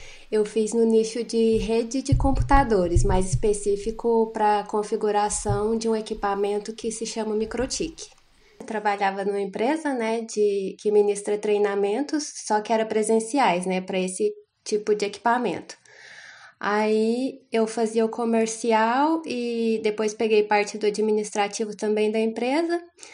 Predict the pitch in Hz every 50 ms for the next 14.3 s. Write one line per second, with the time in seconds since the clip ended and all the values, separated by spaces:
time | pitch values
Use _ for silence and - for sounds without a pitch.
0 | - - - _ - - 214 220 220 220 214 226 226 233 233 233 233 247 247 240
1 | 262 277 311 302 240 185 180 180 175 180 180 185 185 - - 190 196 196 - 226
2 | 226 233 247 233 220 220 220 - - _ _ - - - - 214 208 208 202 202
3 | 190 196 220 247 247 254 240 233 220 220 220 - - 214 208 208 - 208 196 190
4 | - - 202 202 202 202 202 202 202 202 190 190 - - 208 202 190 202 208 202
5 | 196 - 214 196 190 202 214 208 226 233 233 226 - - _ _ _ - 226 233
6 | 226 - 233 226 226 220 214 208 208 226 233 226 226 240 233 233 247 269 285 240
7 | 233 185 175 - - - - - - - _ _ _ _ _ _ - - - -
8 | - - - - - - - - _ _ - - 208 202 208 208 208 208 208 214
9 | 214 214 233 233 233 247 254 - - 262 233 233 233 - 240 226 - 247 240 240
10 | 233 - 233 226 226 226 - 254 254 262 - 262 254 254 254 320 381 359 392 370
11 | 285 226 208 214 - 226 220 226 220 208 208 208 214 208 - 233 220 208 208 202
12 | 202 208 208 - 220 214 208 196 202 202 214 262 320 320 - 311 247 - 226 226
13 | 220 220 220 - - 233 233 233 226 226 269 269 294 320 320 - - 294 262 254
14 | 247 226 220 214 220 220